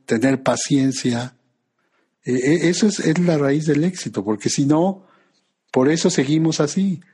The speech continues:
Nosotros queremos un éxito inmediato. Creemos, creemos que porque nos ponen el título de director de marketing, o el título de director de marca, o el título de empresario exitoso,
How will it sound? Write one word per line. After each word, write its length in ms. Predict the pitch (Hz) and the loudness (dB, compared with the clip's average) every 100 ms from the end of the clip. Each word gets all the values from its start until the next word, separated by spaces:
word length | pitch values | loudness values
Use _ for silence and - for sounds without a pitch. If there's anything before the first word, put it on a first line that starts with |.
| _ | _
Nosotros 300 | 143 139 180 | 0 2 0
queremos 420 | - 175 175 175 185 | 0 0 2 0 2
un 120 | 180 | 0
éxito 380 | 170 - 151 143 | 0 -2 -2 0
inmediato. 800 | 127 120 120 143 147 - 98 - _ _ _ _ | 0 0 0 -2 -4 -6 -10 -10 _ _ _ _
Creemos, 480 | - 123 143 165 170 | -4 0 2 2 -2
creemos 520 | - 143 151 170 170 | -2 0 2 2 0
que 120 | - 147 | 0 0
porque 340 | 127 120 127 | 0 0 0
nos 180 | 123 120 | 0 0
ponen 340 | - 156 151 | 0 2 2
el 160 | 123 117 | 2 -2
título 640 | - 139 - 113 104 92 _ _ _ _ _ _ | -4 -2 0 2 0 -4 _ _ _ _ _ _
de 420 | 104 110 110 110 | -2 0 0 0
director 560 | 117 117 113 - 147 | 2 0 -2 0 2
de 100 | 143 | 2
marketing, 760 | 131 131 131 131 120 - 104 95 _ _ _ _ | 2 2 -2 -4 -10 -6 -6 -6 _ _ _ _
o 60 | 110 | -6
el 100 | 107 | 0
título 460 | 139 - 135 113 | -2 2 0 2
de 120 | 110 | 0
director 460 | 107 110 110 - 131 | 0 -2 -2 -2 0
de 100 | 135 | 2
marca, 580 | 127 131 131 - 104 95 - _ _ | 2 0 -4 -6 -8 -8 -20 _ _
o 80 | |
el 120 | 113 - | -4 -2
título 540 | 143 143 139 127 117 | -4 0 2 2 2
de 460 | 110 113 110 107 110 | 0 0 0 -2 -2
empresario 720 | 117 104 120 120 - 131 131 131 | -4 -2 -2 0 0 0 0 -2
exitoso, 880 | 131 - 107 - 123 120 113 98 | -2 -8 -4 0 0 -2 -8 -10